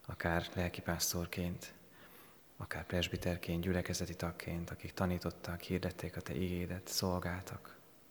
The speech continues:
Hálát adunk azoknak az életéért is, akik már nincsenek közöttünk, akik már nálad vannak.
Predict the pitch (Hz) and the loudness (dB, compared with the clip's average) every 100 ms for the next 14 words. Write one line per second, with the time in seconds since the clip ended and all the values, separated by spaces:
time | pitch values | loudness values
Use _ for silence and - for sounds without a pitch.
0 | - - - - - - - - - 92 | -20 -20 -20 -20 -20 -20 -20 -16 2 4
1 | 85 85 85 85 90 95 - 92 90 95 | 4 4 2 4 2 2 -2 -2 2 4
2 | 92 - 90 87 - 87 - - - - | 2 2 0 0 0 0 0 -2 -6 -6
3 | - 87 95 - 87 87 - 87 92 - | -4 0 2 2 -2 -2 -2 -2 -2 -2
4 | 85 87 87 87 87 82 90 90 87 87 | -4 -2 -2 -2 -2 0 4 4 2 2
5 | 85 85 85 - | 2 0 -2 -4